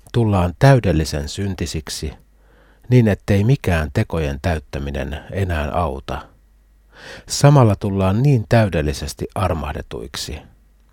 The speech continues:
ettei mikään tai kukaan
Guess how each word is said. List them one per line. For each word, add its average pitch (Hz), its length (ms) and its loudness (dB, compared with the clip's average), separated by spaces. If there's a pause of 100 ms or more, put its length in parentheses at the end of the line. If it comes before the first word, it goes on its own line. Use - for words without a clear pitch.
(140)
ettei 92 400 -2
mikään 87 760 0 (240)
tai 85 240 -2
kukaan 65 640 -8